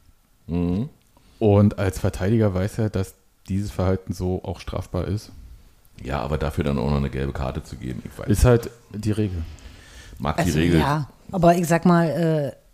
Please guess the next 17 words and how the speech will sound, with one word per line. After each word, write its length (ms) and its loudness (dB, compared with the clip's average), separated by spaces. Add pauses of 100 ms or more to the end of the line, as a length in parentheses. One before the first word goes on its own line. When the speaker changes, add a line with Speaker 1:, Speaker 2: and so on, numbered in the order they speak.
(220)
Speaker 3:
angeschossen, 840 2 (1040)
ich 120 -4
sag 200 0
mal, 160 4
von, 340 2
von 240 2
zwei 320 4
Metern 720 6 (1300)
und, 480 4
äh, 460 4
äh 40 -4 (160)
Speaker 2:
Er 80 8
ist 120 2
in 100 6
so 80 4
einer 140 6
Abwehrhaltung 600 4